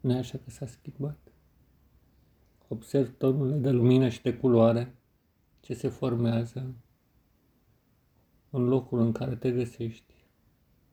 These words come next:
Și, în ultimul rând, distingi obiectele din jur, aspectul lor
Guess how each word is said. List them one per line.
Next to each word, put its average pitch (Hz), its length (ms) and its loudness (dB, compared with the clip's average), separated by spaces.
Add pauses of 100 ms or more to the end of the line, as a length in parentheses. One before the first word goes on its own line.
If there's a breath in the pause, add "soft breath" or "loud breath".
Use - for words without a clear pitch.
(920)
Și, 131 500 -6
în 131 100 -6
ultimul 147 480 -4
rând, 131 240 -4
distingi 135 540 -10
obiectele 127 500 -4
din 147 240 -6
jur, 139 340 -14 (1080)
aspectul 135 640 -10
lor 135 320 -8